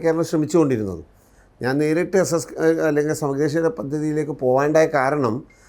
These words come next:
അതിൻ്റെ ഫണ്ട് തടയപ്പെട്ടത് കൊണ്ട് മാത്രമാണ് ഇപ്പോൾ പി എം ശ്രീയിൽ ഒപ്പുവെക്കേണ്ടി വന്നത് എന്നതുകൊണ്ടല്ല. അല്ലാതെ പി എം സി എന്ന പദ്ധതിയുമായി കേരളത്തിന് രാഷ്ട്രീയമായോ മറ്റേതെങ്കിലും തരത്തിലോ അത്ര യോജിപ്പില്ല എന്നുള്ളതാണ് വസ്തുത.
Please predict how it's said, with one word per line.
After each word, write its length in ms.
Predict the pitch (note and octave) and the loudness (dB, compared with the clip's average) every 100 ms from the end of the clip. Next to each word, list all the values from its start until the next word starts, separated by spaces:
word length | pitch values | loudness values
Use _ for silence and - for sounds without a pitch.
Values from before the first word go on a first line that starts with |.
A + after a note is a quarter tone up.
| _ - | _ -4
അതിൻ്റെ 460 | A#2 C3+ E3 F#3 G#3+ | 0 2 2 2 2
ഫണ്ട് 300 | G3 F3 F3 G#3+ | 2 2 4 2
തടയപ്പെട്ടത് 540 | A3+ F3 F3+ F#3+ F3 F#3 | 2 0 0 0 0 0
കൊണ്ട് 140 | F3 E3 | 0 0
മാത്രമാണ് 360 | D#3 D#3+ F#3+ F#3+ | 0 2 2 0
ഇപ്പോൾ 120 | F#3+ E3+ | -2 -2
പി 80 | F3 | -2
എം 60 | E3+ | -2
ശ്രീയിൽ 180 | F3+ E3+ | -4 -4
ഒപ്പുവെക്കേണ്ടി 460 | E3 E3+ D#3+ E3 E3 | -2 -2 0 -2 0
വന്നത് 280 | D#3+ E3+ F3+ | 0 2 2
എന്നതുകൊണ്ടല്ല. 400 | E3+ D#3 C3+ A2+ | 2 2 2 0
അല്ലാതെ 200 | A#2 C3 | 0 -2
പി 80 | C3 B2+ | -2 -2
എം 60 | C3+ | -2
സി 60 | E3+ | -4
എന്ന 120 | E3+ E3 | -4 0
പദ്ധതിയുമായി 580 | C#3+ D#3 D#3+ D#3 D3 D3+ | 0 2 0 0 -2 -2
കേരളത്തിന് 540 | D3 C3+ C#3+ C3+ C#3+ D#3 - - - - | 0 0 0 -2 -4 -4 -6 -20 -20 -4
രാഷ്ട്രീയമായോ 840 | A#2+ B2 - D3 C#3+ C#3 C#3 D3 D#3 | 0 0 0 0 0 0 0 0 0
മറ്റേതെങ്കിലും 600 | D3 C3+ D3 F3 G3+ G#3+ F#3 | -2 2 2 4 4 4 4
തരത്തിലോ 420 | F3+ D#3+ D#3+ D3+ D3+ | 0 0 -2 -2 -2
അത്ര 260 | C#3 C3+ C3 | -4 -4 -2
യോജിപ്പില്ല 480 | B2+ B2+ B2 C#3 A#2+ C3+ | -2 -2 -4 -4 0 0
എന്നുള്ളതാണ് 340 | B2+ A#2+ A#2 A2+ | 0 -2 -2 -2
വസ്തുത. 260 | G#2 A2+ | -4 -6